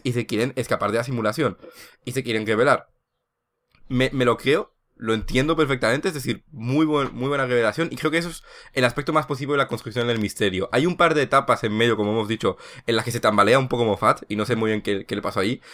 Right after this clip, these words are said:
pero al final, una vez que se llega a donde se quería llegar, yo creo que es un misterio bien construido, y que sorprende haciendo la cosa que parece obvia, pero que uno asume que no va a ser.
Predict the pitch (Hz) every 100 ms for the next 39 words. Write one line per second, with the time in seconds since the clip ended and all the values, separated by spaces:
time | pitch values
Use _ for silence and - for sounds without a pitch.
0 | - - 135 120 120 127 139 208 - _
1 | _ _ 139 160 175 175 143 139 131 123
2 | 117 120 110 110 117 151 - 120 143 165
3 | 147 135 127 123 117 113 110 104 - 139
4 | 151 135 135 113 - - - 143 131 190
5 | 196 180 143 170 160 175 131 156 180 160
6 | 135 139 - 139 143 165 135 107 117 -
7 | 139 151 131 151 156 131 117 113 104 85